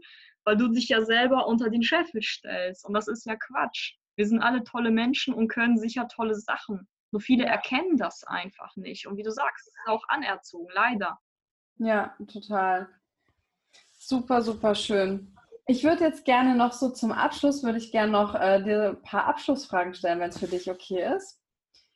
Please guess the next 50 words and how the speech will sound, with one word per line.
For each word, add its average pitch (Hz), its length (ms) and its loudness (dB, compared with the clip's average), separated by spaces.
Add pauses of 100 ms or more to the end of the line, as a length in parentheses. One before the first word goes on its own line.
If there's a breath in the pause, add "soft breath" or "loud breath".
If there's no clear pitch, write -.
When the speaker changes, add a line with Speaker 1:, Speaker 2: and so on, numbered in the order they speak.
(140)
Speaker 2:
Und 226 140 2
ich 233 140 0
glaub, 240 240 6
Speaker 1:
Mhm. 247 100 -2
Speaker 2:
ich 247 200 -6
weiß, 269 320 4 (240)
dass 226 240 2
du 254 80 2
auch 226 200 4
noch 226 140 2
so 269 260 2
viel 277 240 2
andere 233 440 2
Sachen 208 380 0
machst, 190 420 -4
deswegen, 208 540 -2
ich 190 160 -6
glaub, 220 200 4
ich 208 120 -4
muss 214 160 -6
dich 214 180 0
einfach 202 280 0
noch 214 240 2
mal 202 160 2
einladen, 175 500 0
weil 180 280 2 (280)
ich - 60 -16
glaub, 226 160 2
ich 226 120 -6
könnte 233 340 0
mit 220 140 -2
dir 226 100 0
noch 220 140 4
sieben 233 420 4
Podcasts 202 500 0
machen. 208 520 0 (100)
Ähm, 196 280 2
da 196 80 2
haben 202 140 2
wir 208 100 4
noch 196 160 -2
lange 208 200 0
nicht 226 160 -6
das 220 120 -6
abgedeckt, 202 520 -2
was 202 160 -4
du - 80 -2
alles 196 340 -4
zu 185 140 -10
bieten 220 300 -10